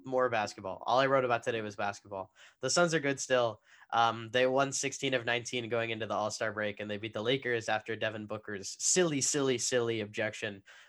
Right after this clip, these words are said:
uh, ejection rather, uh, and they stomped on an injured Warriors team. They have a top two record heading into the All-Star break for the first time since tw-, two thousand seven. I just don't know what to do anymore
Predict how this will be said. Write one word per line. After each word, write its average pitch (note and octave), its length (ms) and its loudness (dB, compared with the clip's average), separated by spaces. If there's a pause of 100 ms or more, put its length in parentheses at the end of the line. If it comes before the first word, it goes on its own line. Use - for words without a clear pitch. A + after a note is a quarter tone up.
(100)
uh, A2+ 340 2
ejection A2+ 500 -2
rather, G2+ 460 -4
uh, A2+ 180 0
and A#2+ 140 -4
they A#2 80 -2
stomped A#2+ 400 0
on A2+ 140 0
an A2 100 -6
injured G#2+ 280 -8
Warriors A#2+ 400 -2
team. A2+ 340 -4 (260)
They B2 80 2
have C3 100 4
a C3 60 2
top C#3 300 2
two C#3+ 140 -4
record B2 360 0
heading A#2+ 280 0
into A#2+ 140 -4
the G#2+ 140 -6
All-Star A#2 400 0
break B2 280 0
for A#2+ 120 -12
the A2 80 -8
first B2 260 -4
time A2+ 160 -4
since G#2+ 220 -10
tw-, - 220 -16
two C3+ 120 -6
thousand A2 280 -2
seven. B2+ 400 0 (340)
I D#3+ 120 6
just G#3+ 120 0
don't E4+ 120 2
know C#4+ 60 4
what E3+ 100 2
to B2+ 80 -4
do B2 200 2
anymore G#2 560 -2